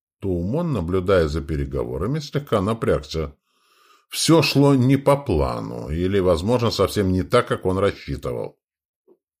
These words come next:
Человек вступил в контакт после обмена ментальными ударами, и его слова сразу заставили Колунду напрячься.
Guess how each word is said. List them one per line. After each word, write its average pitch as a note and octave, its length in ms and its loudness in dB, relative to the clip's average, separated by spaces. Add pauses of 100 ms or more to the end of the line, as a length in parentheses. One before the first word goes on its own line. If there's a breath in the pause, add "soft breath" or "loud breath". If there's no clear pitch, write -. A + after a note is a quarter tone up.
(400)
Человек B2+ 520 4
вступил B2+ 380 -2
в - 80 -8
контакт A#2 440 -2
после G2 300 0
обмена G#2 320 0
ментальными F#2 580 0
ударами, C#2+ 560 0
и D2+ 120 0
его E2 180 0
слова G#2 320 2
сразу G2+ 380 2
заставили F#2 480 2
Колунду G#2 480 2
напрячься. D#2 720 0